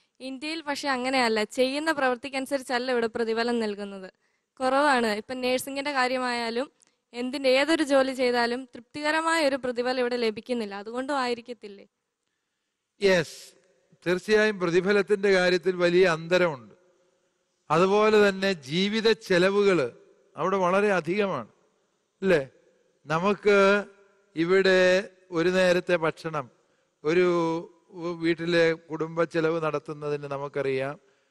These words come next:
Speaker 2: ഒരു, ഒരു കിലോ അരി മേടിച്ച് അല്ലെങ്കിൽ ഒരു ചമ്മന്തി അരച്ച് കഞ്ഞി കുടിച്ചാൽ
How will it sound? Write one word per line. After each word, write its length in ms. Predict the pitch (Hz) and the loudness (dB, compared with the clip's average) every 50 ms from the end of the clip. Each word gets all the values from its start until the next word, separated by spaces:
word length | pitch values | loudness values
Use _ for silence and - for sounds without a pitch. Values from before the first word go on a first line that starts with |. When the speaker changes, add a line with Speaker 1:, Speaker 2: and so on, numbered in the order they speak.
| _ _ _ | _ _ _
Speaker 2:
ഒരു, 240 | 151 156 156 165 165 160 156 151 156 - - _ 165 | -2 0 0 0 0 0 0 -2 -2 -6 -10 _ -4
ഒരു 140 | 156 147 | -2 0
കിലോ 260 | 165 165 165 165 165 156 | 2 2 2 2 2 2
അരി 180 | 151 143 139 151 | 2 0 0 -2
മേടിച്ച് 420 | 147 147 143 135 123 - - - 107 _ _ _ _ _ _ _ _ _ _ _ _ _ _ _ - | -4 -4 -8 -8 -10 -14 -18 -20 -20 _ _ _ _ _ _ _ _ _ _ _ _ _ _ _ -2
അല്ലെങ്കിൽ 560 | 143 151 160 160 160 160 160 160 160 170 175 170 - - | 0 2 4 2 2 2 0 0 2 0 0 -2 -6 -4
ഒരു 120 | 160 156 160 | -4 -2 0
ചമ്മന്തി 420 | 160 156 147 151 160 160 156 160 | 0 -2 -2 -2 -6 -4 0 0
അരച്ച് 240 | 151 147 143 - 151 | 0 0 0 -4 -4
കഞ്ഞി 240 | 147 139 139 147 151 | -4 -4 -4 -8 -12
കുടിച്ചാൽ 420 | 147 135 131 _ 139 131 120 | -12 -14 -12 _ -8 -8 -8